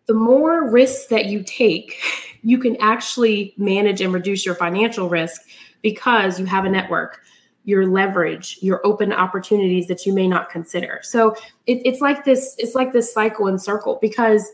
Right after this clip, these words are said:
actually we're working on our second franchise location, and I knew what to ask when I was talking about the S B A loan this time. Um, you can have up to five million in S B A loans, so we're not there yet. <laughs>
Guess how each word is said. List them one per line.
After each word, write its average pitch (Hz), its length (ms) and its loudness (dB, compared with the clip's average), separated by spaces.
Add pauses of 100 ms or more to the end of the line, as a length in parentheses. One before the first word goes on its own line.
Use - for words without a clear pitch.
(520)
actually 226 360 6
we're 254 260 4
working 233 260 2
on 190 80 0
our 185 120 -2
second 339 320 -2
franchise 190 400 -2
location, 185 480 -2
and 185 320 -2
I 233 100 4
knew 294 220 8
what 262 160 2
to 226 180 -8
ask 202 420 0
when 196 100 -4
I 190 60 0
was 190 160 -2
talking 190 480 -2
about 180 580 0
the - 120 -6
S 185 160 -6
B 190 160 2
A 180 60 2
loan 175 220 2
this 330 200 0
time. 185 340 -4 (520)
Um, 185 440 0
you 226 100 0
can 247 100 2
have 233 120 4
up - 140 0
to 185 80 -12
five 180 220 2
million 170 360 0
in 160 200 -4
S 165 120 -6
B 160 120 -2
A 160 80 -2
loans, 151 180 -8
so 185 80 -4
we're 185 100 0
not - 160 -4
there 87 160 -8
yet. - 140 -16 (260)
<laughs> 262 140 0